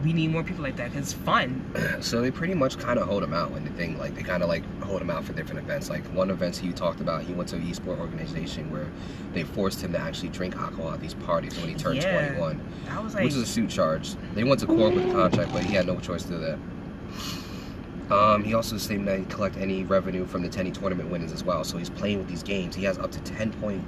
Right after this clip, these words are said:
Speaker 2: he has ten point seven million followers on YouTube. And more than six million followers on Twitch and five point five million
Speaker 1: Just him?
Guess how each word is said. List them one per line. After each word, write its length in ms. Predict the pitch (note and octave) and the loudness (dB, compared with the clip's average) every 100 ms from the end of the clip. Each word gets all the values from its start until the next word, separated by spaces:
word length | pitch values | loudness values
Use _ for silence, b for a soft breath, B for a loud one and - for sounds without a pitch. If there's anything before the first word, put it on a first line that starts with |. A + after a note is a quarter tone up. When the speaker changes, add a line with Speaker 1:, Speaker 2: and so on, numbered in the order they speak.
| - B B B | -8 B B B
Speaker 2:
he 100 | - | 0
has 140 | G3+ A3+ | 0 2
ten 220 | - F3 | 0 0
point 200 | - C#3 | 2 0
seven 340 | - C3+ C#3 | 2 2 4
million 260 | A#2+ A#2+ G#2 | 4 4 2
followers 440 | F#2+ G2+ G2 F2 | 2 2 2 0
on 220 | E2+ F2 E2 | -2 -2 -2
YouTube. 300 | E2 - - - - - | -6 -6 -6 -6 -8 -8
And 120 | G2 G#2 | -2 2
more 120 | G#2 | 2
than 120 | G2 | 0
six 320 | - C3 A#2+ | 0 0 2
million 260 | A#2 A2 G2 | 2 2 2
followers 320 | G2+ G2 F2+ | 2 4 2
on 160 | F#2+ F2+ | 0 -2
Twitch 400 | - G#2+ F#2 - B B B | 0 -2 -2 -6 B B B
and 120 | F#2+ | 0
five 260 | F2 G2 F#2 | 4 2 4
point 160 | G2+ F2 | 0 0
five 260 | G2 F2 | 0 0
million 320 | F2 E2+ D#2+ D#2 - | 0 -2 -4 -6 -6
Speaker 1:
Just 240 | - C#3 - | -4 -4 -2
him? 240 | B2 E3+ | -4 -4